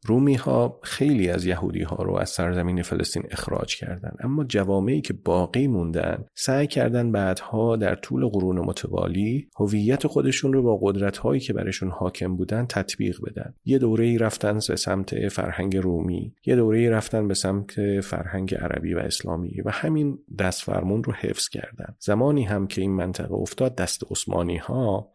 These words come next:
عثمانی‌ها خیلی سعی نکردن که این منطقه رو ترکی بکنن، یعنی هویت ترکی رو درش تزریق بکنن.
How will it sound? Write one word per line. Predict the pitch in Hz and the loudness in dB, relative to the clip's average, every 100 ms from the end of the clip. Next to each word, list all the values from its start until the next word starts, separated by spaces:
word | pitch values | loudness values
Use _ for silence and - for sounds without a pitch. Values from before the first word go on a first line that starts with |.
| - | -4
عثمانی‌ها | 131 143 143 127 - | -2 0 0 0 -2
خیلی | 135 131 123 131 | -4 -2 0 0
سعی | - 127 127 | 0 2 2
نکردن | 127 123 92 82 92 - | 2 0 -2 -2 -4 -4
که | - | -4
این | 92 | -2
منطقه | 90 87 - 101 | -2 -4 -6 -4
رو | 98 110 | -4 -4
ترکی | - 90 80 - 107 | -2 -2 -2 -2 -2
بکنن، | 82 - - 95 95 | -2 -4 -6 -6 -4
یعنی | 87 87 | -4 -2
هویت | 92 85 85 95 - | -2 -2 -4 -4 -2
ترکی | 104 - 95 - - | -4 -2 -4 -4 -6
رو | - 85 - | -2 -2 -4
درش | - 87 - | -4 -2 -2
تزریق | - 76 85 85 - | -4 -4 -4 -6 -6
بکنن. | - - - | -8 -8 -10